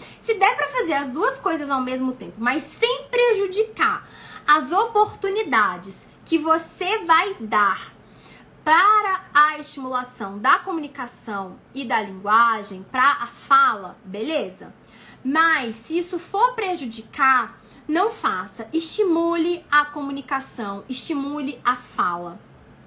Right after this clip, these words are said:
tá certo? Então, esse é um ponto. Como eu disse pra vocês, como que a gente faz pra ensinar a fala, né? Primeiro, a gente precisa entender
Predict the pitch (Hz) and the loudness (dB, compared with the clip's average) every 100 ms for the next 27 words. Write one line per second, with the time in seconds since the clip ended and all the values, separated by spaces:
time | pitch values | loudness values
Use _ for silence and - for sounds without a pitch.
0 | - - - - 196 - 220 226 - 226 | -20 -20 -20 -18 -12 -6 -4 -6 -10 -20
1 | - - - - 262 277 269 262 277 285 | -20 -20 -20 -10 -6 -4 0 -2 -2 -6
2 | 277 180 175 226 - - - - - - | -6 -12 -18 -20 -20 -20 -20 -20 -20 -20
3 | - - - 523 554 508 339 339 - 269 | -20 -6 2 4 4 -2 -2 -4 -2 -2
4 | 226 220 - 269 262 233 - - - 392 | 0 -2 -2 -2 0 0 -4 -16 -2 2
5 | 466 480 480 330 233 226 240 254 240 226 | 4 2 0 0 -2 0 -2 -2 -4 -6
6 | 214 - - 262 247 233 - - - - | -14 -8 2 4 4 -2 -10 -16 -20 -20
7 | - - - 311 339 403 - - 277 220 | -20 -10 -2 0 0 -4 -6 -8 -4 -4
8 | 220 240 214 - - - - - - - | 0 2 2 0 -10 -20 -20 -20 -20 -20
9 | - - - 277 - - 220 180 175 - | -20 -14 0 0 0 -6 -4 -2 -6 -10
10 | - - - 226 285 - - 330 392 480 | -16 -18 -6 -4 -4 -4 0 2 4 4
11 | 453 - 403 392 - 370 403 427 440 - | 2 -2 -4 -6 -2 2 2 2 0 -4
12 | - 339 359 349 294 254 247 339 440 | -8 -2 -2 -2 -4 -2 0 0 -2